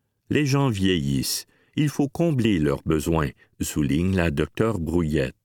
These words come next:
Nous avons aussi beaucoup de réfugiés de pays en guerre. Ils ont reçu un diagnostic tardif de V I H et maintenant ils doivent vivre avec la maladie, sans oublier des gens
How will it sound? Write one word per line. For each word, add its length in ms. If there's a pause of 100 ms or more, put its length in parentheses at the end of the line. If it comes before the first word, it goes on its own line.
(880)
Nous 380
avons 280
aussi 360
beaucoup 440
de 100
réfugiés 720
de 160
pays 480
en 120
guerre. 640 (300)
Ils 260
ont 140
reçu 340
un 140
diagnostic 920
tardif 580
de 120
V 360
I 180
H 360 (340)
et 140
maintenant 380
ils 160
doivent 240
vivre 480
avec 300
la 100
maladie, 580 (440)
sans 380
oublier 460
des 180
gens 300